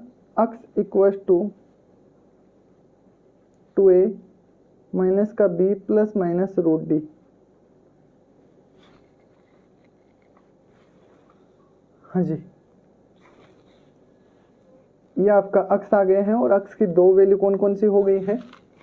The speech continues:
x के दो रूट हो गए हैं, एक x equals to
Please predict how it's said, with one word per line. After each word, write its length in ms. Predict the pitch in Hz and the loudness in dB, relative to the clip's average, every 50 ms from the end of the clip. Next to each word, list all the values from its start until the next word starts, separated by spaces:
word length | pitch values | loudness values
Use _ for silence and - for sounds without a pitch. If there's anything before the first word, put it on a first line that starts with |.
| _ - - - _ _ - | _ -20 -20 -20 _ _ -4
x 220 | 196 202 - - | -4 -4 -4 -8
के 160 | - - 220 208 180 165 | -4 -2 -2 -2 0 0
दो 200 | 170 196 196 214 | 2 2 4 4
रूट 240 | 214 220 226 226 226 - - | 4 2 0 -2 -2 0 0
हो 100 | 208 202 | 2 2
गए 120 | 196 202 202 | 2 2 0
हैं, 180 | 196 202 220 254 - - - _ _ _ _ _ _ _ - - | 0 -2 -4 -6 -8 -14 -20 _ _ _ _ _ _ _ -2 0
एक 220 | 190 208 196 - - 185 | 0 0 0 -2 -4 -2
x 260 | 214 220 226 - - | -2 -2 -2 -2 -2
equals 400 | 202 190 - - 208 208 208 202 - - | -2 -2 0 0 2 2 0 -2 -2 -4
to 160 | 208 214 | -2 -2